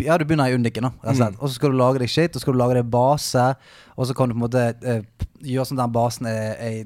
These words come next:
Speaker 1: heavy, for det er jo andre spillere der som kan komme og raide deg og sånn shit.
Speaker 2: Opp-, mm.
Speaker 1: Så du kan være en sånn gjeng som bare eier hele serveren, og du kan gå og raide andre sine ting og sånn. Så det er ganske, ganske gøy.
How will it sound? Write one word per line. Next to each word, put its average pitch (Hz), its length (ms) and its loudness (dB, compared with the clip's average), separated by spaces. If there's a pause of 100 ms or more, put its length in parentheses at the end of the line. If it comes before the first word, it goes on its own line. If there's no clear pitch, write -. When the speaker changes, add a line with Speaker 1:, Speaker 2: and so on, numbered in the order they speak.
Speaker 1:
heavy, 117 300 -2
for - 80 -6
det 143 80 0
er - 20 0
jo 113 60 -2
andre 143 100 0
spillere 143 340 2
der 117 80 0
som 120 160 0
kan - 20 -4
komme 131 200 2
og 120 60 4
raide 120 240 2
deg 117 100 0
og 110 80 -6
sånn 110 100 -4
shit. 127 180 -2 (220)
Speaker 2:
Opp-, 160 100 -10 (280)
mm. 156 120 -10
Speaker 1:
Så 156 120 2
du 147 80 2
kan 160 240 0
være 120 200 2
en 139 40 0
sånn 135 160 0
gjeng 135 180 0
som 123 120 -2
bare 123 160 0
eier 120 320 2
hele 117 480 2
serveren, 107 580 0 (240)
og 139 100 4
du 123 60 4
kan 120 140 -2
gå 123 100 4
og 113 140 2
raide 113 360 2
andre 117 240 0
sine 110 260 -4
ting 107 200 -4
og 104 60 -6
sånn. 107 100 -6
Så 127 80 0
det 151 100 0
er 147 120 0
ganske, 165 520 -2
ganske 151 240 -6
gøy. 123 180 -2